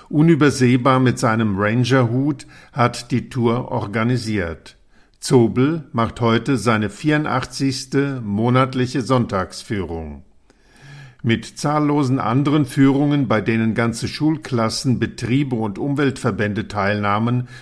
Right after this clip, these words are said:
hat er bislang fast siebzigtausend Menschen über das Verschlucken von Landschaft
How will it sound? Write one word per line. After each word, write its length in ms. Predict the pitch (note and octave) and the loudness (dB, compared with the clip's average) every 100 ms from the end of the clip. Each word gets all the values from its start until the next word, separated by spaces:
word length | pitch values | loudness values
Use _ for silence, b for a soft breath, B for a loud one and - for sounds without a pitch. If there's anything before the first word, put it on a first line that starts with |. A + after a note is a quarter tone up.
| B | B
hat 260 | - A2 A2+ | -2 0 2
er 100 | G#2 | 0
bislang 540 | B2 C3 D3+ C#3+ D3+ | 0 -2 2 2 2
fast 380 | - C3+ B2+ - | 0 0 0 -2
siebzigtausend 840 | F3 F3+ - C3 - B2 A2+ C3+ | -6 -4 -4 -4 0 0 0 0
Menschen 580 | C3 C#3 C3+ - A#2 G#2+ | 0 0 0 -2 -4 -4
über 320 | A2 A#2 A#2 | -4 -2 0
das 180 | A2 G#2+ | 0 -2
Verschlucken 720 | - A#2+ - B2+ C3 D3+ D3 | -4 -4 0 0 0 0 -2
von 220 | C3 C3+ | -2 -2
Landschaft 760 | G2+ G2 A2+ - C3 A#2+ - | 0 0 0 -2 -2 -2 -6